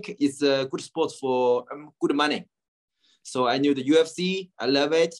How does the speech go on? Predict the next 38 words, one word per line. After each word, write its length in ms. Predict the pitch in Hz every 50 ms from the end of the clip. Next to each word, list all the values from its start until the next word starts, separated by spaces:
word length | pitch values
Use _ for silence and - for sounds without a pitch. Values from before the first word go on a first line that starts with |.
| _
because 220 | - 123 117 113 - -
it's, 280 | 127 127 - - - 135
uh, 680 | 123 120 120 117 117 113 110 110 110 113 110 113 110 110
the 60 | 110
famous 380 | - - 156 156 156 143 139
one. 220 | - 107 95 87 87 _ _ _ _ _ _ _ _ _ _ _ _ _ _
So 560 | _ - - 135 123 120 117 117 113 110 - - _ _ _ _ _ _ _ _ _ _ _
I, 840 | - 117 117 117 113 113 113 110 110 113 110 113 113 113 110 - - _ _ _ _ _ _ _ _ _ _ _ _ _ _ _ _ -
I 40 | -
said, 160 | - - 127
"Oh, 200 | - - 135 - _ -
okay, 280 | 160 - - 156 139 - -
I 60 | 117
want 180 | 127 143 147 139
to 60 | 147
go 160 | 135 143 156
there. 260 | 151 151 143 127 117 - _ _ _ _ _ _ _ -
It's, 260 | - 113 - - -
uh, 140 | 123 117 -
it 160 | - 131 135 -
can 160 | 135 127 127 _ _ _ _ _ -
earn 140 | 123 139 143
money 360 | 147 147 151 156 156 160 156
and 160 | 147 139 139
it 60 | 135
can 140 | 135 143 127
be 120 | 135 139
famous, 680 | 139 - 160 151 151 151 156 156 156 151 151 - - - _ _ _ _ _ _ _ _ _ _ _ -
and 160 | 127 127 127
I 80 | 127 127
can 120 | 120 -
earn 100 | 139 139 147
money, 220 | 147 147 151 151
take 200 | 147 160 151 143
care 160 | - 160 156
of 140 | 151 151 143
my 180 | 147 147 135 123
family." 560 | - - - 147 156 160 156 156 156 156